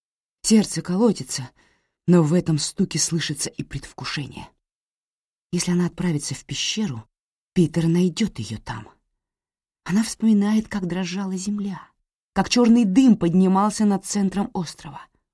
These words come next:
Одна его часть уже наверняка знает, что она тут.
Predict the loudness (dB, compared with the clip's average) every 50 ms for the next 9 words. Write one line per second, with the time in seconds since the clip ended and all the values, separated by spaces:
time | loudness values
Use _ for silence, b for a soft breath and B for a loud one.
0 | _ _ _ _ _ -2 0 2 2 4 4 4 6 6 4 4 4 2 0 0
1 | 2 2 2 0 0 -2 -4 -4 -4 -2 -4 -4 -4 -6 -10 -14 -16 -16 _ _
2 | _ _ _ _ _ -4 0 2 4 6 6 6 4 4 4 4 2 2 0 -2
3 | -2 0 0 0 2 2 2 2 0 0 -2 -4 -6 -8 -14 -14 -12 -10 -8 -4
4 | -4 -4 -2 -2 -4 -4 -4 -6 -10 -14 -20 -18 _ -18 -20 -20